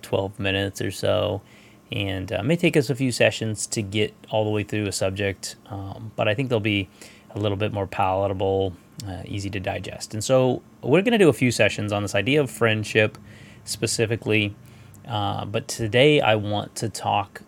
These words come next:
with you specifically about this concept, this biblical concept that we see all over Scripture about being known. Uh, in Psalm one thirty-nine, it says to the choir master, Psalm of David,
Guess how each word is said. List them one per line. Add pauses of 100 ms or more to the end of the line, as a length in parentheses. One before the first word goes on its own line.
(120)
with
you
specifically
about
this
concept,
this
biblical
concept
that
we
see (420)
all
over
Scripture
about
being (560)
known. (580)
Uh,
in
Psalm
one
thirty-nine, (840)
it
says
to
the
choir
master,
Psalm
of
David,